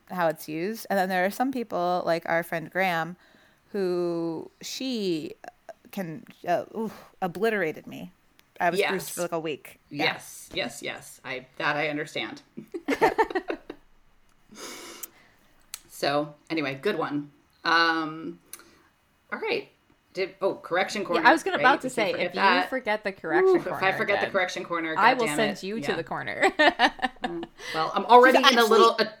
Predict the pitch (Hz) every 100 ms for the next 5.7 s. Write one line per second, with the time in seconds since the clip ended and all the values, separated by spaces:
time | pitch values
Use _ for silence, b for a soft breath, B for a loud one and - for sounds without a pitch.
0 | _ - - 214 208 - - - 247 285
1 | - - - - 587 508 659 - 294 320
2 | 302 277 247 269 247 - 247 226 214 -
3 | - 226 214 214 - - - _ - -
4 | 160 82 175 _ _ - 196 233 214 208
5 | 202 220 - 226 247 175